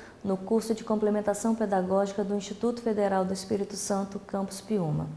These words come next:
Sou Cláudia da Silva Ferreira,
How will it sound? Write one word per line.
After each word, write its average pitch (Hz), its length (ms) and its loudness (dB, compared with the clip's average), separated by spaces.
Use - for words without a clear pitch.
Sou 220 220 4
Cláudia 220 460 4
da 202 140 2
Silva 196 320 2
Ferreira, 185 600 2